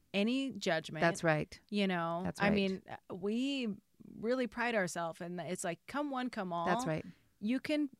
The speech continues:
Speaker 1: be here and you belong here and you're enough,
Speaker 2: Your story
Speaker 1: you
Speaker 2: isn't
Speaker 1: know?
Speaker 2: scary. You
Speaker 1: And
Speaker 2: know, it's
Speaker 1: yes,
Speaker 2: okay.
Speaker 1: yes. And that, you know, I mean, I think that is, like, one thing that I,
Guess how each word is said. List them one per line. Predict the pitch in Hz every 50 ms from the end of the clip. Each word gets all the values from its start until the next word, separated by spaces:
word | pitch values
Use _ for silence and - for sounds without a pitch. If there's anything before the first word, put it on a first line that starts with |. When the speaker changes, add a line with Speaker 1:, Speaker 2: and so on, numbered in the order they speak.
| _ _
Speaker 1:
be | - 240 254 262
here | - 247 247 262 277
and | 247 226 220 220
you | 226
belong | 220 220 214 196 185 190 202 226
here | 220 247 247 254 262 269 220
and | - 196 202 196 196 - -
you're | - 190 185 226 254 262 - _ _ _ _ _ - -
enough, | 214 202 202 175 - - - -
Speaker 2:
Your | 247 269
story | 254 - - - 262 262 - 226
Speaker 1:
you | 220 220
Speaker 2:
isn't | 262 254 254
Speaker 1:
know? | 254 214 220
Speaker 2:
scary. | 226 - - 208 190 160 143 135 175 - -
You | 220 220
Speaker 1:
And | 226 202 190 185 180
Speaker 2:
know, | - - _
it's | - 220 254
Speaker 1:
yes, | 247 262 254 247
Speaker 2:
okay. | - 254 226 190 165 160
Speaker 1:
yes. | 254 214 185 196 - - - -
And | 240 254 254 262
that, | 269 269 285 277 - -
you | 254 269
know, | 254 247 240 240 233 -
I | - 226 233
mean, | 233 226 220 208 202 - - - - - - - _ _ -
I | 247 269 285
think | - 294 262 247 214
that | - 196 185 190 196 208 214 -
is, | - 196 190 - -
like, | 175 170 170 - -
one | 180 190 190 185 196
thing | 175 196 190 190 185
that | 175 165 - _
I, | - -